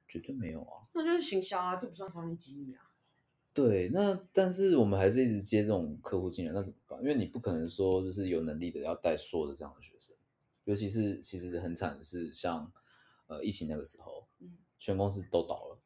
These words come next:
Speaker 1: 只有我跟另一位前辈，我们两个没有确诊。可是那时候公司还是一直进来体验课，我真的觉得很屌欸，就是因为广告一直打，所以还是一直有体验课进来。
Speaker 2: 嗯。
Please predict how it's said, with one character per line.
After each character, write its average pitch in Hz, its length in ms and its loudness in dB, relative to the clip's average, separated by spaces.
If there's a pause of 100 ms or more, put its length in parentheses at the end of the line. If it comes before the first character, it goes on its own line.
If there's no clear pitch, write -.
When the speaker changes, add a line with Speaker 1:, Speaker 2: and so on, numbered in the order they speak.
Speaker 1:
只 - 140 -4
有 101 100 8
我 90 240 4
跟 90 340 -2
另 90 160 0
一 76 80 -4
位 78 160 0
前 - 280 -10
辈， - 160 -8
我 80 80 -12
们 82 120 -6
两 71 140 -8
个 - 80 -18 (320)
没 82 100 -10
有 - 60 -8
确 - 180 -14
诊。 - 160 -20 (360)
可 90 80 -2
是 95 100 0
那 120 140 8
时 110 120 4
候 98 80 10
公 98 220 0
司 98 100 0
还 87 80 2
是 85 120 -4
一 85 80 -4
直 82 80 -10
进 82 160 -6
来 73 40 -4
体 - 140 -12
验 - 100 -14
课， - 140 -20 (220)
我 90 100 -4
真 107 100 0
的 98 40 0
觉 87 80 0
得 76 60 -4
很 67 100 -14
屌 - 160 -10
欸， - 160 -16 (480)
就 117 120 -6
是 135 80 0 (140)
因 151 100 8
为 143 80 10
广 98 200 6
告 104 100 12
一 98 40 10
直 87 80 -2
打， 69 280 0 (100)
所 - 160 4
以 104 40 8
还 98 80 8
是 101 100 0
一 107 60 2
直 95 80 2
有 90 60 4
体 82 80 -8
验 76 120 -6
课 80 80 -2
进 78 160 -8
来。 - 280 -16
Speaker 2:
嗯。 190 180 -10